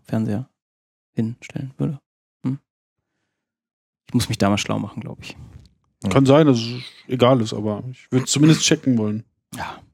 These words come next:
Speaker 1: was kann schon schiefgehen?
Speaker 2: Was kann schon passieren?
Speaker 1: Ja. Ja, der wird natürlich ohnehin so, ähm, was da natürlich ein Problem ist für solche Geräte,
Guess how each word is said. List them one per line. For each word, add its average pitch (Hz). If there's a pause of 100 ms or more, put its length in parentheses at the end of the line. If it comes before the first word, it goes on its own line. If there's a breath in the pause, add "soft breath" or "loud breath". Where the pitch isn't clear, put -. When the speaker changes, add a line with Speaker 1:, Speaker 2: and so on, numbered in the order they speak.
(320)
Speaker 1:
was -
kann 113
schon 101
schiefgehen? -
Speaker 2:
Was 123
kann 127
schon 107
passieren? 107 (680)
Speaker 1:
Ja. - (1300 loud breath)
Ja, 120
der 127
wird 135
natürlich 139
ohnehin 131
so, 117
ähm, 107
was 120
da 131
natürlich 135
ein 123
Problem 123
ist -
für 135
solche 127
Geräte, 127